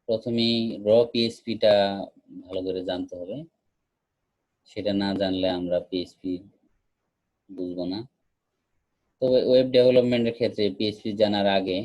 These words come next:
এইচটিএমএল, সিএসএস, JavaScript জানা ম্যান্ডেটরি, মানে অবশ্যই জানতে হবে। আর এই পিএইচপি একটা হাইপারটেক্সট প্রিপ্রসেসর, এটা ওপেন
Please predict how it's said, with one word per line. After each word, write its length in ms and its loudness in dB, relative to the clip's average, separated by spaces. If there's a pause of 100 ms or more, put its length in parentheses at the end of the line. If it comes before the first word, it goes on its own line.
(600)
এইচটিএমএল, 420 -2
সিএসএস, 380 -6
JavaScript 680 2
জানা 220 -2 (1160)
ম্যান্ডেটরি, 560 -4 (240)
মানে 200 -6 (300)
অবশ্যই 400 -6
জানতে 340 -6
হবে। 160 -10 (1300)
আর 380 2 (1600)
এই 100 -2 (320)
পিএইচপি 380 0 (120)
একটা 200 4 (140)
হাইপারটেক্সট 600 2
প্রিপ্রসেসর, 640 -2 (1600)
এটা 220 6 (280)
ওপেন 220 4